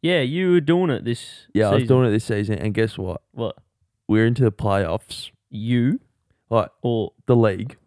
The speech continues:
Speaker 2: the fantasy league. Today was the last day of the semifinals,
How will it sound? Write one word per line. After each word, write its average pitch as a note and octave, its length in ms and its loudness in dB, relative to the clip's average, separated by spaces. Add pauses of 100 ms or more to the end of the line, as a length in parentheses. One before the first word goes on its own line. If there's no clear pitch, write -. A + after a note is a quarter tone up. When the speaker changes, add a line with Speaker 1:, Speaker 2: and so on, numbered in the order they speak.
(160)
Speaker 2:
the - 60 -12
fantasy G#2+ 380 -4
league. G#2 320 -6 (1400)
Today A#2 300 2
was A#2 160 0
the A#2 120 -2
last A2+ 440 2
day A#2 160 0
of G#2 120 -4
the G#2 80 -2
semifinals, G#2+ 1160 -6